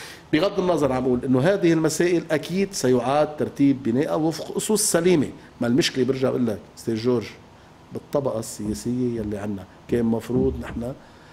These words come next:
الأمور تكون عنا أفضل من هيك، ما يكون هالهريان يلي عنا إياه بسبب السرقة وبسبب الفساد المضروب، ويلي بقي برأيي الذهنية بقيت لحد هلا بطريقة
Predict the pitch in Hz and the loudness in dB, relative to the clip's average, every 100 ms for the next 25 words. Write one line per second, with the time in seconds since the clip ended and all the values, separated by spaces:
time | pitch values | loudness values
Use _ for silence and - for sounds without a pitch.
0 | - 127 131 127 139 123 - 131 120 131 | -8 -2 2 4 4 2 0 -2 0 2
1 | 135 165 165 - - - 143 139 123 117 | 2 0 -6 -6 -4 -4 0 2 2 2
2 | 143 147 151 147 165 123 110 123 127 143 | 0 2 0 2 0 0 2 2 4 4
3 | 127 117 117 120 127 135 160 156 139 147 | 4 0 -2 0 0 2 2 2 0 2
4 | 143 165 165 - - - - 120 - 135 | 2 0 -2 -16 -20 -14 -6 -6 0 0
5 | 147 147 151 147 123 131 139 143 147 - | 2 2 4 2 2 2 2 2 0 -4
6 | - - - 123 120 117 - 131 - 156 | -18 -20 -6 0 0 0 -2 -2 2 4
7 | 151 123 - 120 131 123 151 165 156 180 | 4 0 -4 2 2 4 2 4 4 4
8 | 175 170 214 180 196 - - - - - | 4 2 4 4 4 0 -16 -18 -18 -18
9 | - - 113 160 147 117 131 135 170 143 | -20 -6 -2 0 2 2 2 2 2 2
10 | 170 139 139 123 139 143 165 147 127 135 | 2 0 -2 -4 -2 -2 0 -2 -2 0
11 | 147 | 0